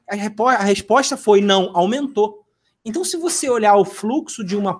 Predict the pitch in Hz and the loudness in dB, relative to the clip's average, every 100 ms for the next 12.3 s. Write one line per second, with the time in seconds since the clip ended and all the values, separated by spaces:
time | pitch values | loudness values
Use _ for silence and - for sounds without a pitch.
0 | _ 170 160 175 269 - 175 165 156 131 | _ 0 2 0 0 -4 -8 -6 -6 -6
1 | 160 262 - _ _ _ _ 185 311 - | -6 -8 -12 _ _ _ _ -2 0 0
2 | 339 247 247 240 208 208 196 165 175 262 | 0 0 0 -2 -2 0 0 0 0 0
3 | 254 208 247 - 240 - - 277 285 311 | 2 2 0 -4 -6 -6 -8 -6 -4 -4
4 | 233 226 185 143 165 190 196 208 262 262 | 0 2 2 -2 -6 -2 -2 0 -2 -2
5 | 214 226 220 254 - 277 - _ _ _ | -4 -6 -8 -10 -10 -16 -20 _ _ _
6 | - 262 247 - - 247 254 175 175 175 | 2 4 4 -4 -2 -2 0 0 0 -2
7 | 202 220 277 294 240 226 202 208 226 214 | 0 2 2 0 -2 -2 -2 -4 -2 -2
8 | 202 202 196 185 190 208 185 147 147 - | -2 -6 -2 0 2 0 -2 -2 -6 -10
9 | _ _ _ _ 392 381 - 277 269 233 | _ _ _ _ -2 -2 -2 0 2 4
10 | 247 240 214 196 196 247 330 320 202 214 | 4 4 2 4 4 2 -2 -2 0 0
11 | 302 240 208 233 226 208 202 220 240 269 | 0 0 2 2 0 -2 -2 -4 0 4
12 | 196 131 | 4 4